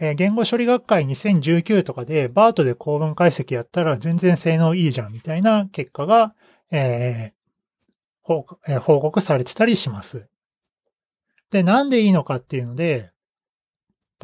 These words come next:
例えば、えー、バート、まあ、トランスフォーマー使ってるので、語順の変化っていうのがアールエヌエヌとかよりも、えー、強いんじゃないかと。まあ、セルフアテンションなんで、まあ、強いんじゃないかみたいなことが書いてあっ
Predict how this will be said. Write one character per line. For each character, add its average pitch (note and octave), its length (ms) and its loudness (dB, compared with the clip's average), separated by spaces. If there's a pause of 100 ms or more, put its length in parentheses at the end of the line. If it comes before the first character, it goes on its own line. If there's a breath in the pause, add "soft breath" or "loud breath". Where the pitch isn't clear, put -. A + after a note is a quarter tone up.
(120)
例 A#3 180 4
え E3 40 2
ば、 C#3 360 0 (760)
え C#3 300 -4
ー、 - 20 -8
バ A3 200 4
ー A3+ 40 -2
ト、 A#2+ 240 -4
ま E3 140 -2
あ、 C#3+ 40 -4
ト - 120 -4
ラ F#3+ 120 4
ン G3 40 2
ス - 80 -4
フ B3 100 0
ォ A#3+ 40 2
ー - 20 2
マ D3 120 0
ー B2+ 40 -8
使 - 240 -4
っ C#3+ 40 -2
て D3+ 200 -2
る D3+ 120 -2
の B2+ 100 -6
で、 E3 200 2
語 D3+ 200 2
順 A#3+ 260 0
の C#4 120 2
変 C4 260 0
化 E3 100 0
っ - 100 -4
て D#3+ 120 -6
い D3+ 40 -2
う D3 40 -4
の D#3 100 -6
が G#3 280 2
ア F3+ 140 4
ー G#3 40 2
ル A3 80 0
エ A3 120 2
ヌ A#3 80 2
エ A#3+ 80 2
ヌ C#3+ 260 0
と D3+ 120 -4
か D#3+ 80 0
よ D3+ 100 0
り D3 100 -6
も、 F#3+ 340 0 (500 soft breath)
え C3 360 -2
ー、 - 60 -20
強 G#3+ 240 2
い G#3+ 40 6
ん - 20 4
じ D#3 80 0
ゃ A#2+ 40 -4
な A2 80 -8
い G#2+ 60 -12
か - 100 -20
と。 - 220 -14
ま F3 80 -2
あ、 - 20 0
セ G3 140 -2
ル G#3 80 2
フ G#3 120 2
ア G3+ 100 4
テ A3 140 4
ン G#3+ 60 6
シ F#3 120 2
ョ - 20 -2
ン C3 60 -4
な C3 100 -6
ん C#3+ 40 -6
で、 F#3+ 80 0
ま G3+ 100 4
あ、 G3+ 40 -2
強 F#3+ 280 2
い G3 40 6
ん F3+ 40 6
じ D3+ 80 2
ゃ C#3 40 2
な C3 120 -4
い B2 60 -10
か C3+ 120 -4
み C3 80 -4
た C#3+ 120 -2
い C#3 40 0
な C3+ 80 -2
こ - 100 -10
と A#3+ 140 0
が A#3 160 2
書 D3+ 100 4
い B2 80 -2
て B2+ 140 -6
あ G#2+ 60 -8
っ - 60 -18